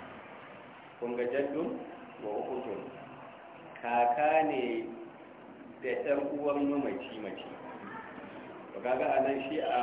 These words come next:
a ba, a, ya shiga ciki a yi da shi, ya ce matata ta fi mai. Tunda shi wannan bawan Allah ya mutu ya bar kakan shi ne da yassa ko kanuwarsa.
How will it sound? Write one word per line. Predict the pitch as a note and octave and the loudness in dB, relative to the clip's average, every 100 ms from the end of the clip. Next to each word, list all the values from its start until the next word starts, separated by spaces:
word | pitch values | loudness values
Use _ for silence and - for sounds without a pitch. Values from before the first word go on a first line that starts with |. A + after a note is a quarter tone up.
| A#2+ | 4
a | - | 2
ba, | - C#3+ C#3+ - - - - | 2 6 6 4 -6 -10 -2
a, | B2 | 0
ya | B2+ B2 | 4 2
shiga | B2+ C3+ E3 | 2 2 2
ciki | E3+ E3+ E3+ F3+ | 2 2 4 6
a | - | 6
yi | - C#3 | 4 4
da | C#3 | 2
shi, | - - A#2 - - - - - - | 2 0 -4 -6 -8 -10 -8 -8 -6
ya | A2 | -4
ce | - D3+ | 0 2
matata | A#2+ A2+ C3 C3 C3 C3 | 4 4 4 6 6 6
ta | C3 | 6
fi | C3 B2+ | 4 4
mai. | C3+ C3+ C3+ - - - - - - - - - - - - - - - | 0 -2 -4 -8 -12 -14 -12 -10 -8 -8 -10 -14 -14 -14 -14 -14 -16 -10
Tunda | - F3+ F3 | -2 2 2
shi | F3 F3+ | 2 2
wannan | F#3 F#3 F3+ D#3 | 4 4 4 4
bawan | E3+ E3+ E3 | 6 8 6
Allah | E3+ E3+ D#3 | 4 6 8
ya | E3 | 8
mutu | E3 E3+ D#3+ | 6 2 2
ya | D#3+ | 2
bar | E3 F3 F3 | 4 2 2
kakan | D3+ - E3+ E3 | 2 4 2 0
shi | D#3 | 0
ne | E3+ D#3+ | 0 2
da | |
yassa | D3 E3+ D#3 C3+ | 2 2 2 0
ko | C#3+ C#3+ | 0 2
kanuwarsa. | D3+ D3+ B2+ - | 2 2 0 -2